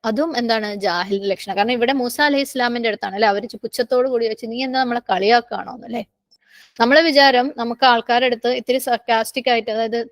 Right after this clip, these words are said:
ഒരു കൊള്ളിവാക്ക് വെച്ചിട്ട്, അല്ലെങ്കിൽ അടി കൂടെ ഒന്ന് വെച്ച് സംസാരിക്കുക, അല്ലെങ്കിൽ ഇത്തിരി ഒരു പരിഹാസം മിക്സ് ചെയ്തിട്ട്, എന്നാ പരിഹാസമാണെന്ന് തോന്നാത്ത രീതിയിൽ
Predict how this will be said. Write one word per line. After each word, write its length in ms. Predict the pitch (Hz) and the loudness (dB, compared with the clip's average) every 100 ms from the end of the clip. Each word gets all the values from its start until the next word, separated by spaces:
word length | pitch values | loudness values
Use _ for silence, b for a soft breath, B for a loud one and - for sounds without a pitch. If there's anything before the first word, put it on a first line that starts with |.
| 233 | -10
ഒരു 120 | 240 | -2
കൊള്ളിവാക്ക് 520 | 254 226 220 220 - | 0 0 0 -2 -2
വെച്ചിട്ട്, 380 | 233 214 220 202 | -6 -6 -10 -4
അല്ലെങ്കിൽ 340 | 220 - 214 226 | -4 -4 -4 -2
അടി 180 | 214 | -2
കൂടെ 240 | 214 240 233 | 0 0 0
ഒന്ന് 160 | 226 | -2
വെച്ച് 200 | 226 - | -6 -8
സംസാരിക്കുക, 580 | 220 214 - 202 196 226 | -10 -10 -6 -4 -4 -6
അല്ലെങ്കിൽ 600 | 233 - _ _ - 240 | -12 -14 _ _ -2 -2
ഇത്തിരി 340 | 240 _ 311 294 | -2 _ 0 2
ഒരു 100 | 285 | 2
പരിഹാസം 540 | 240 220 226 226 247 | 2 2 0 0 -4
മിക്സ് 180 | 233 - | -4 0
ചെയ്തിട്ട്, 220 | 233 214 | 0 0
എന്നാ 120 | 220 254 | 0 2
പരിഹാസമാണെന്ന് 840 | 262 233 247 247 262 254 247 254 240 | 2 2 0 0 -4 -4 -2 -4 -2
തോന്നാത്ത 460 | 226 226 233 247 | -2 0 0 2
രീതിയിൽ 500 | 262 240 226 233 233 | 0 0 -2 -2 -4